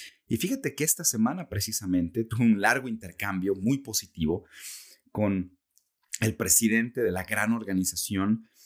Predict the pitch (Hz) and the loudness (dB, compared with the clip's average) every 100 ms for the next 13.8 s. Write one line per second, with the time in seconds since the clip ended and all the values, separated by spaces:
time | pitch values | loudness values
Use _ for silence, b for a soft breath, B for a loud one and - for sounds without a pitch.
0 | B B - 87 82 - 98 101 107 - | B B -4 -4 -4 -4 -2 -2 -4 -6
1 | 101 98 90 - 104 104 95 - 92 - | -2 0 -2 -2 -2 0 -2 -6 -10 -2
2 | 92 95 95 - 90 107 104 107 123 92 | 0 0 -2 -6 -6 -4 -2 0 0 -2
3 | - _ _ _ _ - - - 214 - | -8 _ _ _ _ -10 -6 -2 -2 0
4 | 90 90 - 104 101 107 117 95 95 _ | -2 -2 -4 -4 -2 -2 0 -2 -6 _
5 | _ _ - 90 87 85 101 90 107 104 | _ _ -4 -2 -2 -2 0 4 4 4
6 | 104 - 98 90 113 92 85 - 90 85 | 2 2 2 2 -2 -4 -4 -8 -10 -8
7 | - 90 95 80 85 - - - - 113 | -4 0 2 2 -2 -2 2 2 4 2
8 | 113 92 90 107 107 98 92 - 107 82 | 2 -2 -6 -4 -4 -2 -4 -4 -6 -4
9 | 78 95 _ b b b b b 127 131 | -6 -8 _ b b b b b 2 4
10 | 196 190 180 175 165 160 143 131 139 139 | 4 2 -2 0 -2 -2 0 2 0 -2
11 | 117 - 123 120 113 104 110 110 113 113 | -4 0 -2 -2 -2 0 0 0 0 0
12 | 101 92 90 101 95 95 - 101 107 101 | -2 -4 -2 -2 -2 -2 -4 -4 -2 -4
13 | 101 107 170 - 104 92 85 | -2 -4 -6 -6 0 2 0